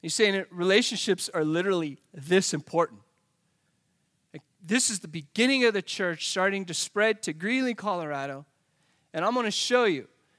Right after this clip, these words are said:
that I'm gonna use powerful men and women to spread this message, but I'm gonna show you they're just not powerful without the church at large. They need the Holy Spirit, and they need relationships.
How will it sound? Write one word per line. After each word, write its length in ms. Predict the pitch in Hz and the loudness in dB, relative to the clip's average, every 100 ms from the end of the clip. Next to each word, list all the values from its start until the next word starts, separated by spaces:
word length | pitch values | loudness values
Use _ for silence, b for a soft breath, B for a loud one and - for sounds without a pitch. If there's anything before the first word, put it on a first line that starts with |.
| _ | _
that 120 | 170 196 | 0 2
I'm 100 | 247 | 2
gonna 160 | 226 | -2
use 240 | 214 208 - | -2 -2 -4
powerful 560 | - 226 262 247 233 | 0 4 4 2 -4
men 320 | 208 214 254 | 0 4 4
and 180 | 262 226 | 4 2
women 320 | 220 233 180 143 | 0 0 -2 -4
to 80 | |
spread 360 | 143 - 196 196 | -6 0 2 2
this 220 | 185 - | -2 -4
message, 440 | 185 190 - 143 135 | -2 -2 -4 -12 -4
but 140 | 165 | -2
I'm 120 | 202 | -2
gonna 140 | 226 196 | -2 -6
show 220 | - 202 | -4 -2
you 180 | 190 143 | -2 -2
they're 200 | 160 196 | -4 -4
just 360 | - 196 - | -6 -6 -6
not 220 | 190 147 | -6 -8
powerful 500 | - 170 185 - 135 | -8 -10 -10 -10 -12
without 360 | 135 135 139 - | -12 -10 -10 -10
the 80 | 131 | -16
church 360 | - 165 151 | -12 -12 -12
at 120 | - 139 | -16 -14
large. 500 | 156 - 110 - - _ _ _ _ _ _ | -14 -16 -18 -20 -20 _ _ _ _ _ _
They 240 | 143 160 190 | -2 0 2
need 200 | 185 165 | 0 2
the 160 | 156 | 0
Holy 260 | 175 180 147 | 0 -2 -2
Spirit, 600 | - - 165 214 247 - _ _ _ | -4 -6 -4 -2 -4 -8 _ _ _
and 120 | 135 | -12
they 140 | 151 180 | -8 -4
need 180 | 185 170 | -6 -6
relationships. 1040 | 151 147 170 - 147 - 120 110 - - | -8 -6 -6 -6 -8 -8 -8 -12 -14 -14